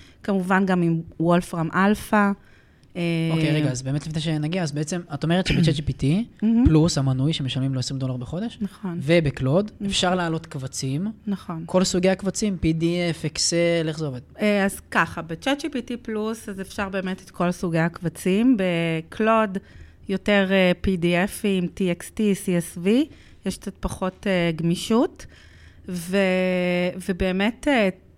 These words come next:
Speaker 1: בגדול, צ'אט ג'י פי טי נועד לחישובים מתמטיים כשהוא מפעיל את הקוד אינטרפרטר.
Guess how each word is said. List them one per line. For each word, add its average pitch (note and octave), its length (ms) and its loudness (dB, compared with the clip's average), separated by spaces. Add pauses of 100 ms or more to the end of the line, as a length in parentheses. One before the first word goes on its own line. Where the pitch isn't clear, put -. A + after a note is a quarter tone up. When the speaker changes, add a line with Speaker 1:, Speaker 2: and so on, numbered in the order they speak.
Speaker 1:
בגדול, F3 760 4 (300)
צ'אט A#3+ 200 0
ג'י D#4+ 80 0
פי A#3+ 140 -2
טי A3+ 200 -2
נועד F#3 340 2
לחישובים F3+ 600 0
מתמטיים F3 580 2
כשהוא E3+ 460 -4
מפעיל E3+ 300 -4
את F3 120 -6
הקוד E3 380 -2
אינטרפרטר. A3+ 760 4